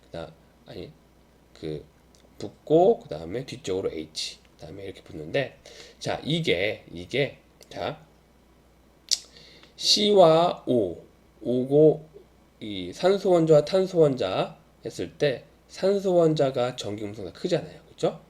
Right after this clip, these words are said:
그러면, 자, 이중극자 모멘트는 요렇게, 요렇게 될 거고. 그죠? 이쪽도 요렇게 될 거예요.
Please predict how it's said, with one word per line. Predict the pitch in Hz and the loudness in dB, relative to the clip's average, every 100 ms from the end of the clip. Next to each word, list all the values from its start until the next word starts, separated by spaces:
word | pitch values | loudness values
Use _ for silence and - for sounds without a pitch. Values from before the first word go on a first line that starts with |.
| _ | _
그러면, | 80 107 147 156 - _ _ _ - | -16 -4 -4 -4 -8 _ _ _ -20
자, | - | -18
이중극자 | - 95 110 98 92 82 | -16 -12 -10 -12 -10 -8
모멘트는 | 87 92 90 - 104 170 208 - _ _ _ _ - | -8 -10 -12 -10 -4 -4 -4 -14 _ _ _ _ -12
요렇게, | 95 95 95 87 - - - _ _ - | -6 -4 -4 -6 -10 -20 -20 _ _ -20
요렇게 | 98 - | -20 -18
될 | - - | -20 -20
거고. | - - - _ _ _ | -20 -20 -20 _ _ _
그죠? | - 165 - - _ _ - | -4 -4 -4 -14 _ _ -20
이쪽도 | 110 101 - - 160 160 - - | -12 -10 -8 0 0 0 -14 -12
요렇게 | 92 87 87 90 - | -8 -6 -6 -8 -14
될 | - - | -20 -20
거예요. | - | -20